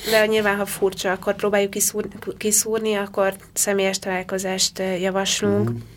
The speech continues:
Speaker 1: és illetve ezen ugye az első felkészítőn is azért látjuk, közbeavatkoznánk, hogyha lenne, ilyenre még nem emlékszem,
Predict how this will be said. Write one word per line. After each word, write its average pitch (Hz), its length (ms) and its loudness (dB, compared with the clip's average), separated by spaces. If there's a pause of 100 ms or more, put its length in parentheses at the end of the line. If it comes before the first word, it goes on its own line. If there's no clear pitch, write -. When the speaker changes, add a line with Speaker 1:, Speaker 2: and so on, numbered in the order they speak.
(140)
Speaker 1:
és 185 320 2
illetve 196 300 0
ezen 196 200 0
ugye 190 180 2
az 196 160 2
első 190 300 0
felkészítőn 180 680 -4
is 180 140 -2
azért 180 240 0
látjuk, 175 480 -6 (300)
közbeavatkoznánk, 175 1000 -2
hogyha 175 260 -6
lenne, 185 480 0
ilyenre 180 300 0
még 175 140 -4
nem 180 120 0
emlékszem, 214 560 0